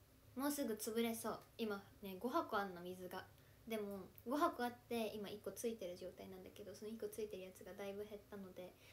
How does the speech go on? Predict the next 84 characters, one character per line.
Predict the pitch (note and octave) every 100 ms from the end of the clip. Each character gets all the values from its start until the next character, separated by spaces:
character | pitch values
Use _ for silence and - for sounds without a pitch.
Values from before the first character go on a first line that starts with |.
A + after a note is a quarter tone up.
| -
多 | B3
分 | G#3+ A3
も |
う | A3+
す | A3+ A3
ぐ | G3 - - - - - - - -
付 | - G#3
け | G#3
替 |
え | F#3+
る | F#3
か | F#3+
ら、 | F3+ B3
四 | G#3+ A3
箱 | G#3+ F#3+ G3
に | F#3
な |
り | G3
ま | G3
す。 | - - - -
水 | G#3 G#3
減 | G#3
り | G3+
ま | G3 G3+
し | -
た。 | - -
よ | G3+
か | F#3+
っ | -
た。 | F#3+ G#3
み | G3
ん | F#3+
な |
に | F#3+ F#3
飲 | F#3+
ん | F#3+
で | F#3
も | F#3+
ら | A3+
え | - -
た。 | - - - - - - - - D4 D4 B3 - - - - - - - -
<laughs> | - - -
そ | -
う、 | C4+
み | F4+
ん |
な | F#4+
に |
飲 | F4+
ん | F#4
で |
も | C4
ら | B3+
え | C4
た | D4
け | A#3
ど、 | G3+ A#3+ A3
そ | A3+
の | A3+
な |
ん |
か、 | A3+
う | A#3
ち | E4
で | F4+
や | F4
っ | F4
た | E4
ん | C4
で |
す | A#3
よ。 | F#3+
う |
ち | -
で | B3+
鍋 | C4+ C4+ C4
パ | C4+
し | -
た | C4
ん | A#3+
で | G3
す | F#3+
け | - F#3
ど、 | F#3+ F3+